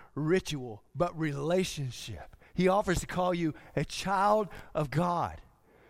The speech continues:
because of what he has done for you. And so I urge you, cling to the hero of all heroes. Come to Christ, yield your life to him, and you, my friends, will be forevermore forgiven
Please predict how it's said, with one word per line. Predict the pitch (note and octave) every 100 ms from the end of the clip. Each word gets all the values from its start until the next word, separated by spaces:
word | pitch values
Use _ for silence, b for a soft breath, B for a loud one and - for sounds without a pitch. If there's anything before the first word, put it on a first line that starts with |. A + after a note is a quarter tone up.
| b
because | D3+ G3+ E3+
of | D#3+
what | E3 A3
he | G3 G#3+
has | F#3 E3
done | D3+ G3 F#3
for | F3 E3+ D3+
you. | D#3+ D3 F2+ - _ _ b b b b b
And | F#3
so | G3 G#3
I | F#3+
urge | G#3 A#3+ B3 G#3+
you, | G3
cling | - G3+ D4 E4 E4 D#4+ B B
to | A#3+
the | A3
hero | G#3 C4+ C4+ A#3+ G#3+
of |
all | A3 A3
heroes. | G3+ B3+ A3 F#3+ D3+ - B -
Come | B3+ E4 D#4+
to | - C4+
Christ, | - G#3+ A3+ F#3 D#3 - B E3
yield | A3 D#4 D#4+
your | B3+ C4
life | B3 A3 -
to | F#3 E3
him, | E3 D3+ C3+ B B -
and | D#3+ E3
you, | F3+ D3+ -
my | D3+
friends, | - D3+ B2+ A#2+
will | C#3 C3
be | C#3+ A#2+ G#2 B B
forevermore | - C#3 D#3 C#3 C3 B2+ C#3+ A2+ D#2+ - b b b b -
forgiven | D#3 C3 D3+ C3 G2+